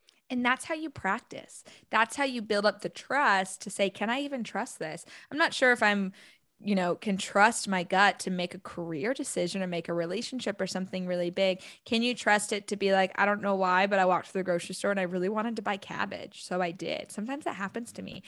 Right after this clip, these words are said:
and I don't know. And sometimes I get home and I'm like, "Okay, I guess I'll <laughs> make this." And sometimes it's great and sometimes it's, like, fine. <laughs> But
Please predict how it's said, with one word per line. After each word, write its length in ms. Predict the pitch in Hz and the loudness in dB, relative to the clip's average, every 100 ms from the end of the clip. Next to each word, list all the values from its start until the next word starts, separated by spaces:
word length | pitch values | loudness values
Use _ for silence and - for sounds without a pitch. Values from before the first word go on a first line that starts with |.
| - - | -18 -8
and 120 | 233 226 | 0 4
I 140 | 226 | 4
don't 180 | 294 277 | 4 0
know. 280 | 240 311 202 | 0 2 2
And 220 | 220 208 | 2 0
sometimes 340 | - 220 254 285 | 0 2 2 0
I 100 | 320 | 2
get 180 | 240 214 | 2 2
home 280 | 190 190 | 2 2
and 120 | 262 214 | 2 2
I'm 160 | 202 | 2
like, 240 | 214 196 196 | 2 0 -2
"Okay, 240 | 196 277 | -2 -2
I 60 | 214 | 2
guess 260 | - - | 0 2
I'll 160 | 311 - | -2 -2
<laughs> 60 | - | -10
make 300 | 208 202 - | -6 -6 -2
this." 380 | 214 196 - - | 2 2 2 4
And 120 | 233 - - - - | 4 4 -10 -10 8
sometimes 360 | 269 277 - | 8 10 8
it's 160 | 427 - | 6 6
great 360 | 262 226 233 311 | 10 10 10 6
and 140 | 285 | 4
sometimes 420 | 277 254 269 285 | 2 2 0 0
it's, 160 | 302 - | -2 -2
like, 120 | 302 _ - | -4 _ -8
fine. 460 | - 185 214 370 415 | -2 2 4 4 2
<laughs> 60 | - - - - - | -4 -10 -10 -10 6
But 880 | - - 587 - 554 - 554 554 - | 8 10 10 12 10 10 8 6 -2